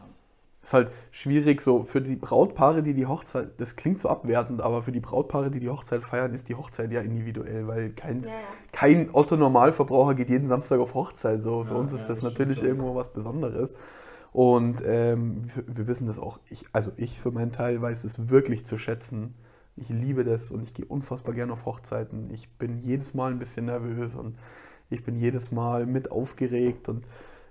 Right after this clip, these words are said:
Speaker 1: ich hab immer gesagt, wenn der Zauber mal weg ist, dann mach ich's nicht mehr, weil das gehört für mich irgendwie dazu und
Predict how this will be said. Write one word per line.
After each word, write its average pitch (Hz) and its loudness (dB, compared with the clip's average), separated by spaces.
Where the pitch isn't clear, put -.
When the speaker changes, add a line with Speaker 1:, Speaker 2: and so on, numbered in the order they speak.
Speaker 1:
ich 113 -2
hab 131 2
immer 139 6
gesagt, 127 6
wenn 120 0
der 127 2
Zauber 135 6
mal 117 2
weg 117 0
ist, 123 -4
dann 113 -2
mach 120 -6
ich's 120 -10
nicht 113 -8
mehr, 117 -4
weil 117 -2
das - -12
gehört 120 -6
für - -10
mich 117 -8
irgendwie 113 -4
dazu 117 -4
und 117 -6